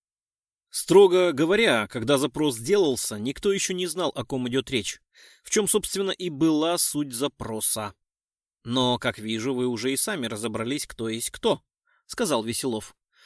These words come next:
«Не совсем», покачал головой Гуров. «Арестованный назвал нам своё имя,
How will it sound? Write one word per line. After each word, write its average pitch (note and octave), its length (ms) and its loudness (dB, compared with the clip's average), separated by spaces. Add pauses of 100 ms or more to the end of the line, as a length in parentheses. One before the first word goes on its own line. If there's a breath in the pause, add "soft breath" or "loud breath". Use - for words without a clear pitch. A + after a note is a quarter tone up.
(600 soft breath)
«Не F#3+ 120 -2
совсем», F#3+ 640 2 (260 loud breath)
покачал G3+ 380 -2
головой C3 380 -2
Гуров. A2 460 -10 (400 soft breath)
«Арестованный G#3 600 2
назвал G#3+ 480 0
нам A#2 200 -4
своё A#2+ 280 -4
имя, A2+ 380 -6